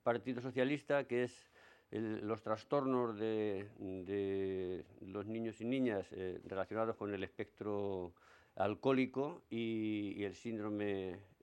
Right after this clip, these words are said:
alcohólico fetal, eh, que la vamos a, a apoyar. La vamos a apoyar porque los ocho puntos que plantea el Partido Socialista prácticamente se están desarrollando por parte de la Consejería de Salud y del Servicio Nacional de Salud y, por lo tanto, como estamos de acuerdo, pues la vamos a apoyar.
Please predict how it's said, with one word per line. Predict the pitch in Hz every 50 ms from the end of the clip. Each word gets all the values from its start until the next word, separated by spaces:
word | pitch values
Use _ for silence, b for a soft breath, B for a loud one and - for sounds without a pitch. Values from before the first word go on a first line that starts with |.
| _ _ _ - - - _ _ _ -
alcohólico | - 98 107 98 - 123 127 120 110 - 117
fetal, | - 120 113 98 127 127 131 139 139 - B B B B B B B B B -
eh, | - 78 - 53 - - _ -
que | - 107
la | 101 101
vamos | 104 117 113 117 117 107 - -
a, | 95 92 92 90 87 87 85 82
a | - - - 98
apoyar. | 95 - 101 104 113 135 127 104 78 - - - B B B B B B
La | 107
vamos | 117 127 135 131
a | 139
apoyar | 113 127 131 135 147 147 131
porque | - 123 120 113 - 123 117
los | 113 104
ocho | 127 120 117 110
puntos | 131 139 113 110
que | 104
plantea | 98 104 101 110 117
el | 101
Partido | 113 107 104 120 117
Socialista | 113 117 117 113 117 120 - - 123 110
prácticamente | 117 113 - 110 110 107 113 101 117 113
se | 104
están | 95 - 110 110
desarrollando | 107 - 104 101 104 107 113 113 101 90
por | 82 95 92 82 -
parte | - 101 104 - - 107
de | 104 98 98 98 95 92 90 90 85 - - 98 92 90 90 92 92 92 90 87 87
la | 90 87
Consejería | - 95 90 87 98 - 98 95 95
de | 95 98
Salud | - - 104 117 127
y | 101
del | 95 -
Servicio | - 90 90 107 104
Nacional | - 101 98 98 95
de | 90
Salud | 95 92 101
y, | 107 -
por | - 90
lo | 90 87
tanto, | - 95 95 90 107 95
como | 95 92 90 82
estamos | - 95 92 85
de | 80
acuerdo, | 78 - 92 92 92
pues | 82 80 78
la | 85
vamos | 80 76 -
a | -
apoyar. | - - -